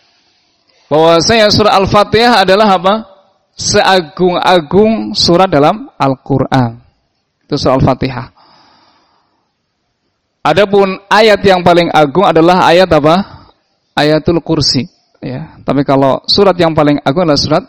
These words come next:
Al-Fatihah. Pernah kita sampaikan di majelis ini terkait dengan nama-namanya. Di antara namanya adalah surat Al-Fatihah. Ini yang pertama. Namanya apa? Surat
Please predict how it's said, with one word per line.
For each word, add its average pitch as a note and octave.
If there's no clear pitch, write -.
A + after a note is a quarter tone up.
Al-Fatihah. -
Pernah E3
kita D#3+
sampaikan D#3
di C#3+
majelis C3
ini C#3+
terkait C#3+
dengan C#3+
nama-namanya. D3
Di D3+
antara F3+
namanya E3+
adalah E3+
surat F#3
Al-Fatihah. E3+
Ini F3
yang D#3+
pertama. D3
Namanya E3+
apa? E3
Surat F3